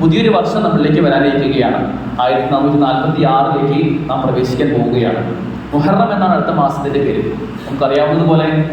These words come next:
ഷഹ്റുല്ലാഹിൽ മുഹറം എന്ന് പഠിപ്പിക്കപ്പെട്ടവരാണ് നമ്മൾ. അള്ളാഹുവിന്റെ മാസമായിക്കൊണ്ട് അള്ളാഹു വിശേഷിപ്പിച്ചൊരു മാസമാണ് മുഹറം എന്നത്. ദുൽഹിജ്ജയും പവിത്രമാണ്, മുഹറവും പവിത്രമാണ്. പവിത്രമായ ഒരു മാസത്തിൽ നിന്ന് തുടങ്ങി പവിത്രമായ ഒരു മാസത്തിലേക്ക് അവസാനിക്കുക എന്നതാണ് ഹിജ്റ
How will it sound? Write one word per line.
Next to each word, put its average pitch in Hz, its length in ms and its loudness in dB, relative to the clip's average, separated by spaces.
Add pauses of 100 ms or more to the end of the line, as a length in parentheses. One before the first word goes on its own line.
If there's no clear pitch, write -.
(220)
ഷഹ്റുല്ലാഹിൽ 196 760 2
മുഹറം 208 540 0
എന്ന് 165 380 0
പഠിപ്പിക്കപ്പെട്ടവരാണ് 143 760 2
നമ്മൾ. 113 160 0 (680)
അള്ളാഹുവിന്റെ 208 500 2
മാസമായിക്കൊണ്ട് 196 680 0
അള്ളാഹു 185 420 2
വിശേഷിപ്പിച്ചൊരു 160 680 4
മാസമാണ് 147 800 0
മുഹറം 147 400 0
എന്നത്. - 240 -2 (600)
ദുൽഹിജ്ജയും 202 760 4
പവിത്രമാണ്, 175 760 0 (180)
മുഹറവും 196 480 2
പവിത്രമാണ്. 180 840 0 (200)
പവിത്രമായ 170 500 0
ഒരു 214 240 2
മാസത്തിൽ 190 400 0
നിന്ന് 208 140 0
തുടങ്ങി 202 440 0 (140)
പവിത്രമായ 226 600 0
ഒരു 202 120 2
മാസത്തിലേക്ക് 180 680 2
അവസാനിക്കുക 196 640 2
എന്നതാണ് 175 760 0
ഹിജ്റ 170 180 2